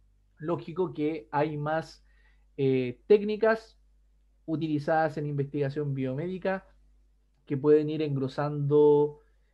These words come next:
eh, esa, esa lista. Hay más temas que pueden ser tomados y podemos ir expandiendo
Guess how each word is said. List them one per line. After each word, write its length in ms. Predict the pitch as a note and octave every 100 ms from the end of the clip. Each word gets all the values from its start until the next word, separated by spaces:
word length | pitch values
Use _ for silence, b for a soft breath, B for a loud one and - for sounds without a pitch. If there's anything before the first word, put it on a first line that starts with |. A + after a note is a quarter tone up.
| b _ -
eh, 640 | C3+ C3+ C3 C3 C3 - _ _
esa, 840 | D3 D3 D3+ D3 D3 C#3+ C#3 C3+ -
esa 220 | D3+ F3
lista. 420 | G3 C#3+ - - _ _ _ _
Hay 180 | - C#3+
más 300 | D3 C#3+ C#3+
temas 300 | - F#3+ G3
que 140 | - D#3
pueden 200 | D3+ D3
ser 160 | D3
tomados 560 | C#3 - D3 F3 G#3 A3
y 80 | F#3
podemos 640 | D3+ D3+ D#3 D#3 D3 C#3+
ir 160 | D#3 D#3
expandiendo 1400 | D3 - C3 C3 C3 C#3+ D3+ C#3+ C#3+ D3+ D3+ D3 D3